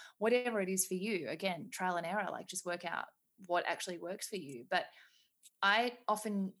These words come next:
I could work seven days if I wanted to, because I love what I do, but inevitably I would lose the creativity and the juice, like, the, you know, those juices aren't flowing when you're just doing it all the time. So I build in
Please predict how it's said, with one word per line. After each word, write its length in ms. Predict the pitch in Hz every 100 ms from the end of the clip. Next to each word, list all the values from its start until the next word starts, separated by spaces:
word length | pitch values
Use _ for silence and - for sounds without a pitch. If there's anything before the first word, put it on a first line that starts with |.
| _ -
I 80 | 214
could 220 | 247 208
work 220 | 196 254
seven 280 | - 226 185
days 260 | 156 131
if 120 | 160 165
I 80 |
wanted 280 | 160 151 147
to, 100 | 147
because 260 | 165 165 165
I 80 | 170
love 240 | 170 170
what 80 | 185
I 120 | 165
do, 420 | 165 220 226 143 -
but 140 | 180 -
inevitably 500 | 196 196 220 190 175
I 120 | 170
would 160 | 170 175 _ _ _
lose 580 | 175 190 202 180 - - _ _
the 60 | 185
creativity 680 | 190 180 175 196 185 175
and 140 | 165 165
the 160 | 160 -
juice, 540 | - 202 220 170 - -
like, 200 | 170 143
the, 160 | 190 156
you 100 | 196
know, 100 | 175
those 220 | 180 185
juices 380 | - 208 226 208
aren't 240 | 170 170
flowing 380 | - 170 180 220
when 120 | 180 165
you're 100 | 160
just 200 | - -
doing 160 | 170
it 100 | 175 - -
all 120 | 170
the 80 | 160
time. 360 | - 190 175
So 160 | 165 185
I 160 | 185 185
build 240 | 190 220 214
in 560 | - 202 160 - 185